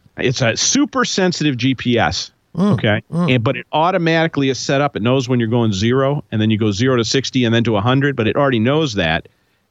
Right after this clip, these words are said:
Speaker 1: and it clocks it for you. Exactly. It, it calculates the slope
Speaker 2: Wow.
Speaker 1: and everything else,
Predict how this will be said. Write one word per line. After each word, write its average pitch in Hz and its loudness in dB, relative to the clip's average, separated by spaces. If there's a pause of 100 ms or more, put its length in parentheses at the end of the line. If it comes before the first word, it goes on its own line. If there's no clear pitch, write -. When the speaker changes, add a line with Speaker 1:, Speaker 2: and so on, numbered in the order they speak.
(100)
Speaker 1:
and 113 2
it 107 0
clocks - -2
it 85 -6
for 67 -6
you. 71 -6 (340)
Exactly. 104 0
It, 95 -4 (140)
it 95 -4
calculates 113 0
the 98 -2
slope 110 2
Speaker 2:
Wow. 107 -8
Speaker 1:
and 92 0
everything 110 2
else, 92 0